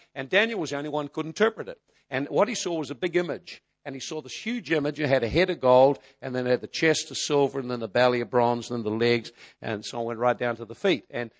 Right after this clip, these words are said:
and he saw a stone come and smash this thing, and the whole thing crumpled. And Daniel said,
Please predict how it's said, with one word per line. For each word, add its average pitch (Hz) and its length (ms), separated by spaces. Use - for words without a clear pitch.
and 123 180
he 113 120
saw 190 420
a 120 80
stone 139 800
come 147 380
and 113 120
smash - 560
this - 220
thing, 123 180
and 113 80
the 113 60
whole 156 220
thing 147 220
crumpled. - 500
And 131 260
Daniel 170 460
said, 107 400